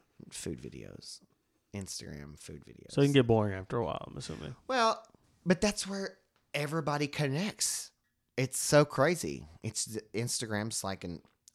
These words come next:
Speaker 1: online Oklahoma medical daily convention.
Speaker 2: Mm-hmm.
Speaker 1: Like, this
Speaker 2: Truly,
Speaker 1: is,
Speaker 2: you
Speaker 1: that's
Speaker 2: meet
Speaker 1: the
Speaker 2: so
Speaker 1: best
Speaker 2: much people.
Speaker 1: that's
Speaker 2: I'm, yeah.
Speaker 1: I, I've met some of the most amazing people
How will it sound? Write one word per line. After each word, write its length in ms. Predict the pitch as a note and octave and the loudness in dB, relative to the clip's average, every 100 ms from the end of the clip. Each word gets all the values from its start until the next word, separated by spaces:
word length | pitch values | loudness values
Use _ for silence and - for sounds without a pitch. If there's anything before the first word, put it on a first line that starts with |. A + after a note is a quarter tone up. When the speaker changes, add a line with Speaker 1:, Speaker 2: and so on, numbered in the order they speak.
| - | -12
Speaker 1:
online 720 | E2 F2 F2 E2+ F2+ F2+ E2+ - _ _ - | -6 -4 -4 -6 -6 -10 -12 -18 _ _ -16
Oklahoma 380 | F#2+ G2+ G2+ F2+ | -14 -12 -12 -8
medical 600 | E2 F#2 - F2+ E2+ - _ _ _ _ _ _ _ _ _ - _ - | -8 -8 -6 -8 -8 -14 _ _ _ _ _ _ _ _ _ -20 _ -14
daily 360 | A2 A#2 G#2 G#2 | -2 0 2 0
convention. 640 | G#2 F2+ F2 E2 C#2+ D2+ - - | -2 0 0 -2 -6 -8 -12 -8
Speaker 2:
Mm-hmm. 340 | C3+ A#2 A2 A2 _ _ _ - G2+ | -6 -4 -6 -10 _ _ _ -14 -12
Speaker 1:
Like, 160 | F#2+ | -10
this 100 | A2+ | 4
Speaker 2:
Truly, 280 | C3+ C3 A2+ | 8 8 8
Speaker 1:
is, 60 | C3 | 8
Speaker 2:
you 80 | |
Speaker 1:
that's 40 | E3+ | 8
Speaker 2:
meet 100 | F3 | 10
Speaker 1:
the 80 | E3+ | 12
Speaker 2:
so 100 | F3 | 12
Speaker 1:
best 140 | D#3 | 10
Speaker 2:
much 160 | C#3+ - | 8 6
people. 280 | D3+ D3+ | 2 8
Speaker 1:
that's 180 | E3 B2 | 8 8
Speaker 2:
I'm, 60 | A#2+ | 2
yeah. 300 | C3+ A2+ G#2 - _ - | -2 -2 -4 -8 _ -4
Speaker 1:
I, 60 | A2+ - _ _ - | -4 -6 _ _ 0
I've 240 | D3 C#3+ | 0 2
met 140 | C3 | -2
some 160 | - A2 | -2 -2
of 100 | G2+ | 0
the 60 | F#2+ | 0
most 240 | F#2 - | -2 -2
amazing 380 | F#2 D#2 E2 D#2+ | -6 -8 -8 -8
people 500 | D#2+ D2 C#2 A#1 | -10 -10 -12 -14